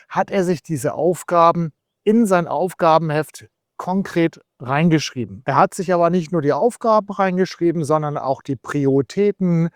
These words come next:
die einzelnen Schritte, wie die nacheinander gemacht werden sollten. Und das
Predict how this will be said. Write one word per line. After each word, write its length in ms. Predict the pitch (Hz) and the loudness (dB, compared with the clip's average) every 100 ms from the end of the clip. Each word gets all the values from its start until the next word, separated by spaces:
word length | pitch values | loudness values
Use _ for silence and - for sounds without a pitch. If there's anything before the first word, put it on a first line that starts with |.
| _ _ _ - | _ _ _ -6
die 340 | 139 139 147 | 0 2 0
einzelnen 600 | 143 165 175 175 147 143 | 0 -4 -4 -4 -2 -2
Schritte, 680 | 120 - 233 - 190 151 143 | -6 -6 -6 0 0 0 -2
wie 120 | 139 | -4
die 200 | 143 135 | -4 -4
nacheinander 640 | 131 165 - 165 156 160 147 | -2 -4 -4 -4 -4 -2 -4
gemacht 580 | 127 123 180 - - - - | -4 -4 -4 -6 -20 -20 -4
werden 360 | 143 135 131 | 0 0 -2
sollten. 500 | 120 127 156 202 220 - _ _ _ _ | -4 0 0 2 0 -2 _ _ _ _
Und 560 | - 139 135 143 - 131 | -6 -4 -2 -6 -8 -8
das 300 | 120 - | -6 -8